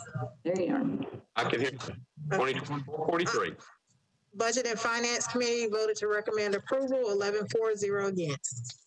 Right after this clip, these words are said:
Speaker 2: All right, uh, Councilmember Allen, I'm back to you.
Speaker 1: Uh, thank you. I'd like to move approval with a brief explanation.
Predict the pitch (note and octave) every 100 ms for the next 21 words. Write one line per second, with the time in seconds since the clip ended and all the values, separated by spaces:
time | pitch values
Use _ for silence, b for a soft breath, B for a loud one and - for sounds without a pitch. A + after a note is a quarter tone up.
0 | - F#2+ G#2+ C#3+ C#3+ - - G#2 G2 G2
1 | G2 F#2+ F#2+ F#2 F#2+ - - B2 B2 C3
2 | B2 B2 D3+ E3+ C#3 G2 F#2+ - A2 -
3 | G#2+ F2 D2 - _ _ _ _ _ -
4 | A#3 A#3 A3 D#4+ E4+ A3+ G3 G#3 A#3+ A#3+
5 | A3 G#3 A#3 A#3 G#3+ B3 A#3+ A3 G#3+ G3+
6 | G#3 A#3 A3+ A#3 A#3 - G#3+ A#3+ C4+ D#4
7 | D4+ D#4